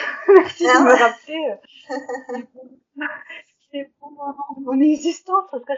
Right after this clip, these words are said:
Speaker 1: c'est, c'est des, vraiment des très bons moments de mon existence. Euh, oui, effectivement. Alors, euh, quand je faisais encore mes études, euh,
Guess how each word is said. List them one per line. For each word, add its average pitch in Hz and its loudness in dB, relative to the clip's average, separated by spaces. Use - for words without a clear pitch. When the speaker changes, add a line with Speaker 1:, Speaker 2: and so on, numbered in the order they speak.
Speaker 1:
c'est, 233 -20
c'est 214 -20
des, 220 -6
vraiment 240 0
des 226 -4
très 269 -2
bons 247 -10
moments 240 -12
de 254 -14
mon 220 -12
existence. 208 -16
Euh, 226 2
oui, 294 -2
effectivement. 262 2
Alors, 233 -4
euh, 208 -10
quand 240 -12
je 220 -12
faisais 240 -10
encore 226 -6
mes 220 -10
études, 240 -6
euh, 202 -4